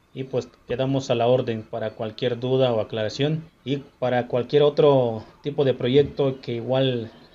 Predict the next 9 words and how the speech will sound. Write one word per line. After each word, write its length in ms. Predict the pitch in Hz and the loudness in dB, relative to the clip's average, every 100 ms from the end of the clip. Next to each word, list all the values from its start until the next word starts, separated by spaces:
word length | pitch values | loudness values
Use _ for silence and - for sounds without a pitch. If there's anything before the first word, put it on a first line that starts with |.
| _ | _
se 200 | - 117 | -10 -6
requiera 720 | 113 110 139 143 139 123 107 - _ _ - | -4 0 4 4 4 0 -6 -18 _ _ -12
alguna 300 | 117 127 139 | -6 -2 0
recomendación, 720 | 123 117 113 113 110 - 175 | 0 -2 -4 -4 -6 -4 -6
pues 160 | 170 - | -6 -8
estamos 520 | - 127 127 120 - _ _ _ _ _ | -8 -6 -6 -8 -16 _ _ _ _ _
a 100 | 135 | -6
la 140 | 127 120 | -2 0
orden. 380 | 113 107 104 | 0 -4 -8